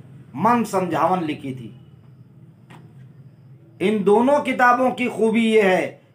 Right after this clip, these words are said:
कि इनकी बहर एक ही है और बाज़ मज़ामीन में भी यकसानियत पाई जाती है। ये किताबें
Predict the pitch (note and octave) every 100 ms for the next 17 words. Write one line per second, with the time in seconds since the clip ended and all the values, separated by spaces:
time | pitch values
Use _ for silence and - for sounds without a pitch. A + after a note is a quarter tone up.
0 | _ F#3 F#3 G3+ G#3 G3+ F#3+ C#3+ D#3+ G3
1 | F3+ F3+ G#3+ F#3 D#3 D3 B2 A2 - -
2 | _ _ _ _ _ _ _ C#3+ D3+ C3
3 | E3 F#3+ F3+ F3+ F#3 F#3+ G#3 G#3 G#3+ G3
4 | A3 G#3+ - _ - C3 F3 E3+ G#3 G#3+
5 | B3+ B3+ - G3 F3+ E3 D3 C#3 B2+ G2
6 | - _ _ _ _ _ _ C3+ A3 A3+
7 | A3 - G#3+ A#3+ A#3 E3+